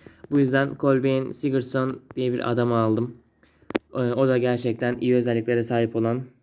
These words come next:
kaliteli bir geçmişe sahip olan bir forvet.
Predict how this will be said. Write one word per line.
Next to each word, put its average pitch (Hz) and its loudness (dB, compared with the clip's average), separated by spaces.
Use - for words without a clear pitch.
kaliteli 120 0
bir 117 0
geçmişe 117 0
sahip 117 0
olan 113 0
bir 107 -4
forvet. 117 -2